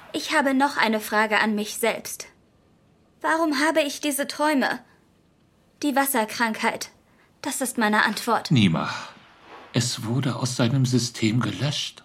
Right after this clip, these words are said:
Speaker 2: Es gab keine bekannten Neuinfektionen. Das ist Einbildung.
Speaker 1: Was, wenn die Heilung die Ursache ist? Davor hatte ich nie Albträume oder Kopfschmerzen, bevor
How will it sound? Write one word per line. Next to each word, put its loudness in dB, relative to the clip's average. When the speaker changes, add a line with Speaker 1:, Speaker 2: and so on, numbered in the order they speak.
Speaker 2:
Es 0
gab 0
keine 0
bekannten 0
Neuinfektionen. -2
Das -6
ist -2
Einbildung. 4
Speaker 1:
Was, 2
wenn 2
die 2
Heilung 4
die 0
Ursache 2
ist? -6
Davor 4
hatte 2
ich -2
nie 0
Albträume 2
oder 4
Kopfschmerzen, -2
bevor 2